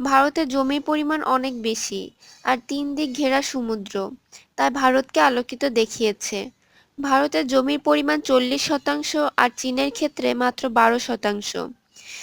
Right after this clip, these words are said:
এছাড়া চীনের পাহাড়ি অংশে মানুষ বাস কম থাকায় সেই অংশকে অন্ধকারাচ্ছন্ন দেখিয়েছে বলেও উল্লেখ করেছেন তিনি।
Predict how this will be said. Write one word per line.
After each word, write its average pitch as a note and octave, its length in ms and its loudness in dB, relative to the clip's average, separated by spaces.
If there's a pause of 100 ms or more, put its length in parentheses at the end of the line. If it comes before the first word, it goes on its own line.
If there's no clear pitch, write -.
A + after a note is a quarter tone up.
(160)
এছাড়া E4+ 420 2
চীনের D#4 420 -2
পাহাড়ি C#4 440 2
অংশে D4+ 260 -2
মানুষ C4+ 400 2
বাস A#3+ 340 4
কম B3+ 300 2
থাকায় B3 440 0 (440)
সেই C#4 340 0
অংশকে D4 460 -2
অন্ধকারাচ্ছন্ন C4+ 960 0
দেখিয়েছে B3 540 -2
বলেও C#4+ 360 2
উল্লেখ B3 360 0
করেছেন C4 500 0
তিনি। G#3 360 -6